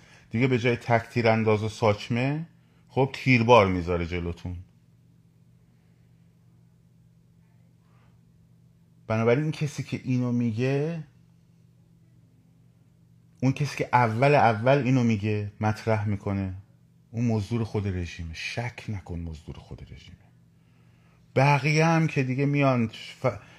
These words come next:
احساساتی می‌شن: «آره، خونو با خون باید شست.» خونو با بانک که نباید شست که، با اتوبوس که نباید شست که.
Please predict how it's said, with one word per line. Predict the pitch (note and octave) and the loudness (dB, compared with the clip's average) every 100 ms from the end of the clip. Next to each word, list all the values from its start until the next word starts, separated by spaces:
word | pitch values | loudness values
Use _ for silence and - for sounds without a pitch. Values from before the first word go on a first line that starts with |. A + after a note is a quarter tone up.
| - | -4
احساساتی | B2+ B2+ C3+ B2 B2 - C3+ | -2 2 4 4 2 0 0
می‌شن: | B2+ B2+ A2+ | 0 -2 -2
«آره، | A#2+ B2 C#3 D3 C#3+ C3+ B2 - - _ | -2 0 2 4 4 0 -4 -18 -20 _
خونو | - C#3 D3 | -2 2 4
با | C3+ C3 | 4 2
خون | - C#3+ | 2 2
باید | C#3+ C#3 C3+ | 4 4 2
شست.» | - B2+ A2+ | -2 -2 -2
خونو | - D3 | 0 2
با | D#3 | 4
بانک | B2+ C#3 E3 D#3+ | 6 6 6 4
که | E3 | 2
نباید | D#3+ D#3 B2 | 6 6 6
شست | - G2 - - | 2 -8 -8 -8
که، | E2 D#2+ _ | -8 -10 _
با | G2+ | -4
اتوبوس | F#2+ G#2+ A#2 C#3 C#3 - | -2 0 4 4 2 2
که | |
نباید | - E3 B2+ | 6 8 6
شست | - G#2 G2 - | 4 -6 -8 -8
که. | F2+ | -10